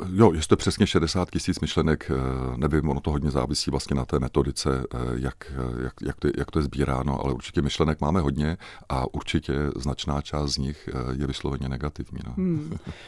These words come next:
Speaker 2: No a už jsme zase i u toho vnitřního dialogu. Tak jak ten tok regulovat? A když máme šedesát tisíc myšlenek a většina z nich je negativních, tak co to potom způsobuje v našem konání?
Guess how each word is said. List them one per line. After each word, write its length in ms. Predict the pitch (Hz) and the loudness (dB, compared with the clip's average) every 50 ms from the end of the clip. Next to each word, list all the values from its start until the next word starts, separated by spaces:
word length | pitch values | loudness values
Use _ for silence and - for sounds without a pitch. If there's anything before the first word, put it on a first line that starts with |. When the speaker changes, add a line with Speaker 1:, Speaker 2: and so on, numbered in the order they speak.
| - - - | -14 -8 -4
Speaker 2:
No 80 | - | -2
a 180 | - 202 196 - - - - - | -2 -2 -2 -4 -8 -14 -14 -12
už 120 | - 170 | -10 -6
jsme 140 | - 190 185 | -2 0 0
zase 240 | 185 175 - - - | 0 0 -2 -2 -2
i 120 | - 185 | -2 -2
u 80 | - 175 | -2 -2
toho 240 | - 202 175 175 180 | -2 -2 -2 0 -2
vnitřního 520 | 185 185 180 - - - 214 196 196 208 | -2 -4 -4 -4 -2 -2 0 2 2 2
dialogu. 420 | 180 202 190 185 180 185 170 185 175 - - - | 2 2 0 0 0 -2 -2 -4 -6 -8 -12 -6
Tak 160 | - 202 - | -4 0 2
jak 160 | 214 190 185 - | 4 2 2 2
ten 220 | - 262 262 240 | 0 0 0 2
tok 260 | - 254 254 - - | 2 0 0 0 0
regulovat? 580 | 208 180 156 - 170 165 160 156 156 160 180 - | 0 0 0 0 0 0 2 2 0 0 -2 -2
A 40 | 165 | -2
když 240 | 170 175 185 - | 0 -2 -2 0
máme 340 | 185 175 165 165 180 208 208 | 0 0 0 0 0 0 -2
šedesát 440 | 185 - 170 175 196 - - - 202 | -2 -2 -2 -2 -2 -2 -2 -2 -2
tisíc 320 | - 190 190 - 214 - | -2 -2 -2 -4 -2 0
myšlenek 640 | - 190 - - - - - - - - 165 - - - - 226 247 240 220 - | 0 0 0 -2 -4 -4 -4 -4 -4 -6 -6 -10 -12 -12 -8 -6 -4 -4 -4 -2
a 60 | - 175 | -2 0
většina 480 | 165 170 175 170 - - 214 202 196 | 2 2 2 0 0 -2 -2 -2 -2
z 60 | 202 | 0
nich 240 | 196 180 175 - - | 0 -2 -2 0 0
je 200 | 208 196 196 208 - - - - - | 0 2 2 0 -4 -8 -18 -14 -6
negativních, 880 | - 196 170 165 185 175 - 180 175 151 170 156 147 156 - 175 - - | -2 -2 0 0 0 0 0 -2 0 0 0 -2 -2 -4 -8 -10 -8 -6
tak 200 | - 180 175 - | -6 -6 -6 -4
co 140 | - 196 | -6 -4
to 120 | 185 - 170 | -4 -4 -4
potom 300 | - 175 - 180 170 165 | -4 -4 -2 -2 -2 -2
způsobuje 580 | - - - 196 - - 196 156 165 185 190 | -4 -6 -6 -6 -4 -4 -4 -2 -2 -2 0
v 60 | 180 180 | 0 0
našem 300 | 175 170 - 202 185 175 | -2 -2 -2 -2 -4 -2
konání? 640 | - 180 170 170 165 175 196 208 190 - - 160 | -2 -2 0 0 0 0 0 -2 -2 -4 -6 -8